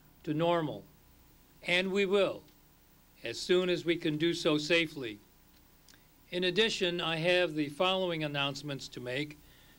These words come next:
concerning other major transportation modes and venues. Major railroads are reporting normal, uh, operations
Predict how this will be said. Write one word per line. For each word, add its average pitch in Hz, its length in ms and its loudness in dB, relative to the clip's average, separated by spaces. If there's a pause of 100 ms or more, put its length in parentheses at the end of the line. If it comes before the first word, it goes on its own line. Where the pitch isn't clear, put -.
(260)
concerning 180 560 2
other 190 280 2
major 180 380 2
transportation 170 920 -2
modes 131 500 -2 (520)
and 131 180 -4
venues. 123 600 -2 (1080)
Major 185 480 2
railroads 170 760 2 (600)
are 147 140 0
reporting 180 540 2
normal, 180 640 2
uh, 170 60 2
operations 165 1040 0